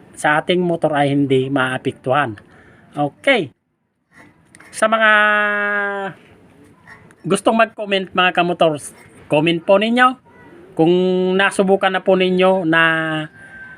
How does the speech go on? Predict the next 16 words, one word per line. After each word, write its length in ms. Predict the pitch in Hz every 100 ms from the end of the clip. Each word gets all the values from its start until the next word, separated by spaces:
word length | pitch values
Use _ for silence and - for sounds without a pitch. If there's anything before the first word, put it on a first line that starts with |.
| - - - - - _ _ - - - 151
magpalit 480 | 147 180 190 180 -
ng 160 | 156 156
gasket 400 | 165 - 165 170
nito, 320 | 165 151 123 - - - -
isa 200 | - -
rin 200 | 190 190
pong 240 | 190 180 165
dahilan 360 | 165 165 160
ngayon 320 | 156 147 147 131
kung 160 | - 131
bakit 320 | 143 135 147
hihina 400 | 151 139 151 147
ang 60 | 156 156
ating 160 | 160
motor 360 | 156 160 165 156
natin 520 | 165 160 151 147 143